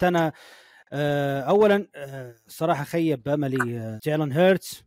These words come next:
وهجوم ال-، هجوم الإيجلز من ناحية الباسنج. الباسنج كان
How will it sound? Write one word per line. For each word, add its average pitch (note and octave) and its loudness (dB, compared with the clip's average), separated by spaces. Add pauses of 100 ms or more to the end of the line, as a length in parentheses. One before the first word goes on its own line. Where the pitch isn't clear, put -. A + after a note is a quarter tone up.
وهجوم C3+ 0
ال-، B2 -6 (480)
هجوم D3 0
الإيجلز E3 0
من D#3+ -2
ناحية A#2+ -2
الباسنج. E3 0
الباسنج D#3+ -2
كان C#3 0